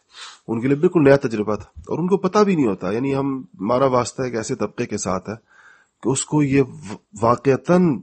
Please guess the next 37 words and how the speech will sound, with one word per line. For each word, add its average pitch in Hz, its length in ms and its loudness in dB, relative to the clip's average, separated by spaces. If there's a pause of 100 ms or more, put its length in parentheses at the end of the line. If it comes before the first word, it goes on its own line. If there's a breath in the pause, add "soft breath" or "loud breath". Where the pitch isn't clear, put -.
(120)
بالکل 196 560 2
بھی 170 100 4
نہیں 156 120 4
پتا 127 300 -2
کہ 120 120 -6
خانقاہ 107 400 -4
کس 113 180 -8
کو 127 100 -6
کہتے 117 280 -10
ہیں، 113 80 -18 (640)
یا 104 500 2 (100)
شیخ 117 300 -2
کس 123 160 -6
کو 127 80 -6
کہتے 113 300 -10
ہیں، 113 100 -8 (540)
اور 101 360 2
یہ، 104 540 2
م، 92 1300 -8
بزرگ 117 280 0
کیا 127 160 4
ہوتے 110 320 0
ہیں، 104 100 -6
صحبت 113 420 0
کیا 117 160 0
ہوتی 107 360 -2
ہے، 92 120 -6
یہ 123 220 -4
ان 160 120 4
چیزوں 151 320 0 (400)
کا 143 420 6 (540 loud breath)
ان 147 140 0
کو 147 140 2
ہوا 120 180 4
بھی 120 140 0
نہیں 98 100 -2
لگی۔ 95 240 -10